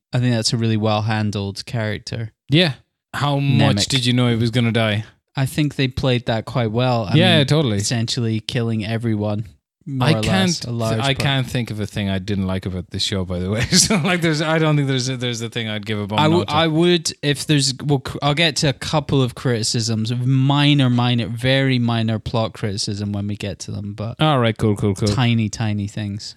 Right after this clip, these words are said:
Speaker 2: So, uh, yeah, the heist, the, the visual and storytelling logic they used for it reminded me of, uh,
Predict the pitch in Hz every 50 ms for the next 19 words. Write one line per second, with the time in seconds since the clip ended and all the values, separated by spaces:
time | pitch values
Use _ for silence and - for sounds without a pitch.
0 | - - - - - 170 160 147 147 143 135 131 131 127 127 127 127 143 156 143
1 | 123 104 - _ - - 135 139 123 - 170 185 202 165 - - 151 139 135 135
2 | 131 131 123 117 127 120 117 156 160 160 170 156 147 139 139 139 131 123 131 127
3 | 123 - - 156 151 143 - - 135 127 127 123 123 123 123 120 127 113 - -
4 | 113 113 123 123 - - 131 117 104 110 113 120 120 120 117 113 113 117 113 110
5 | 107 107 117 110 107